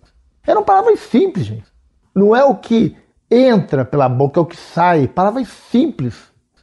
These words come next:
Ele esperava essa falta de entendimento por parte das autoridades religiosas e do povo em geral, cegos como eram para as coisas espirituais. Porém, depois de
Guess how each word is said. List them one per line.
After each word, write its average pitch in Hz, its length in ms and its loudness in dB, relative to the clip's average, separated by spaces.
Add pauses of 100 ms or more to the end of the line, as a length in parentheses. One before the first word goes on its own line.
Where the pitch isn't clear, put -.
(340)
Ele 226 160 4
esperava 208 520 0
essa 208 200 -2
falta 214 340 -2
de 196 100 0
entendimento 180 640 -2
por 180 100 -4
parte 196 300 -2
das 208 160 0
autoridades 226 500 0
religiosas 226 540 0 (320)
e - 80 0
do 381 100 0
povo 392 280 0
em 392 60 6
geral, 277 460 0 (540)
cegos 220 500 0
como 220 300 2
eram 226 240 0
para 247 160 0
as 214 100 -4
coisas 233 240 -4
espirituais. 330 800 -2 (580)
Porém, 190 640 2
depois 190 540 0
de 185 340 -4